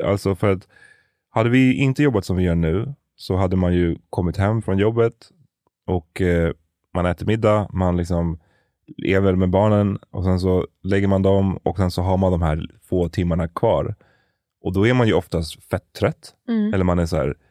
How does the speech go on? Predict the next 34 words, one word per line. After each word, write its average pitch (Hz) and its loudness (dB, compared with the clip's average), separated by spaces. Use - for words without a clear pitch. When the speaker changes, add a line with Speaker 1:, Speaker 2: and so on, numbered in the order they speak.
Speaker 2:
Men 247 -2
då, 277 4
den, 240 -2
den 277 0
tiden 196 -2
är 226 0
ju 254 2
ändå 175 0
värdefull 175 -2
och 180 0
det 185 -2
är 185 0
väl 190 -2
den 214 0
som, 185 -2
oavsett 208 -4
hur 190 -4
vi 175 -2
jobbar, 180 -2
så 202 -6
det 202 -4
är - 0
ju 202 0
den 202 0
tiden 180 -4
som 180 -6
är 190 -2
vår 180 -4
främsta 175 -6
kvalitetstid, 185 -8
Speaker 1:
Ja. 92 2
Speaker 2:
skulle 175 -6
jag 180 -6
säga. - -6